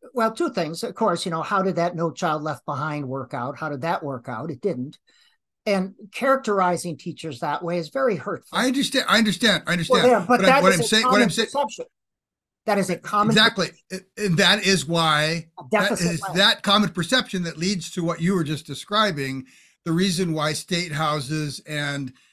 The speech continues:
Speaker 2: for-profit organizations are able to im-, to force this kind of a structural, um, systematic way of doing things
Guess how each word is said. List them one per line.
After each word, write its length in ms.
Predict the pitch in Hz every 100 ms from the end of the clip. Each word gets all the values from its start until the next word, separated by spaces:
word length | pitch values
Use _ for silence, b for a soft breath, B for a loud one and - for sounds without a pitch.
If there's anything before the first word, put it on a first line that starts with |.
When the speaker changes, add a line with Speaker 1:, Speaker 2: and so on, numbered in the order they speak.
| b
Speaker 2:
for-profit 640 | - 180 175 180 160 160 156
organizations 840 | 156 139 143 131 170 165 165 131
are 180 | 143 -
able 360 | 156 160 156 151
to 300 | - 143 143
im-, 220 | 147 139 - _ _ _ _
to 100 | 156
force 640 | - - 202 175 131 - -
this 260 | 160 151
kind 300 | - 160 156
of 120 | 147
a 120 | 139 127
structural, 920 | - 165 156 151 - 156 143 131 127 b b b -
um, 480 | 143 139 135 135
systematic 840 | 135 - 175 - 160 151 147 143 -
way 220 | 151 151
of 140 | 131
doing 320 | 135 220 180
things 500 | 139 147 139 135 135